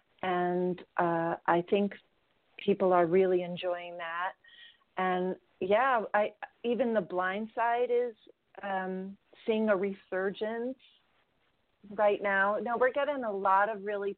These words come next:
positive feedback, which is wonderful, of course. Really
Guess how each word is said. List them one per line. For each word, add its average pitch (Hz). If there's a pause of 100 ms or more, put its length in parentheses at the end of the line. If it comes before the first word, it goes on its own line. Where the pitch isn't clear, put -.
positive 196 (160)
feedback, 180
which 190
is 190 (360)
wonderful, 185
of 165
course. 175 (1040)
Really 185